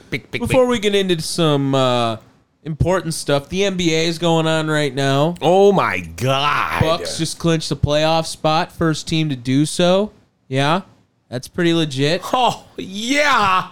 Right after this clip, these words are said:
Speaker 2: Fifty dubs and I think only nineteen L's right now.
Speaker 1: Myers Leonard.
Speaker 2: Yep, he's gonna be here the rest of the year. Still haven't seen Goran Dragic hit the floor yet.
Speaker 1: That's fine.
Speaker 2: I don't think he's gonna play.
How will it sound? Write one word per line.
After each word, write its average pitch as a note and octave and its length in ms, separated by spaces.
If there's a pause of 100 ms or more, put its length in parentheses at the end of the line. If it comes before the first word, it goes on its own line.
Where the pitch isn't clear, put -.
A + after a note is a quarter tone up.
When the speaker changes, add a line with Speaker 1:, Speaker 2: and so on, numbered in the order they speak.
(140)
Speaker 2:
Fifty G3+ 520
dubs F#3 720 (300)
and D3+ 920 (100)
I D3 60
think D#3 260
only D#3 220
nineteen D#3 640
L's E3 520
right G3 260
now. G#3+ 300
Speaker 1:
Myers B3 540
Leonard. F3+ 640 (120)
Speaker 2:
Yep, D#3 260
he's C3+ 180
gonna C#3 140
be C3 140
here C#3+ 140
the C3+ 100
rest B2+ 360
of B2+ 80
the A#2+ 60
year. D3 720 (260)
Still A3+ 340
haven't G#3+ 260
seen G#3 300
Goran E3+ 320
Dragic D3 440
hit A#2 160
the A2+ 80
floor A2 300
yet. G#2+ 300 (160)
Speaker 1:
That's A#2+ 260
fine. D2+ 460
Speaker 2:
I B2 100
don't C#3 160
think B2+ 140
he's B2 100
gonna A2+ 160
play. G2+ 340